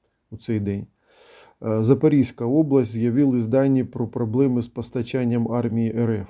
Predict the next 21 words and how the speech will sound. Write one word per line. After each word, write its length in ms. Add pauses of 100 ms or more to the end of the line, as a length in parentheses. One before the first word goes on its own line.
Інформація 760
з-під 300
Енергодару. 680 (1000)
Е, 180
військовослужбовці 1040
п'ятдесят 400
восьмої 480
армії, 460
які 240
стоять 440
навпроти 480
Енергодару, 680
змушені 500
саме 360
перефарбовувати 1000
видані 520
їм 140
каски 420
в 80
потрібний 540
колір. 440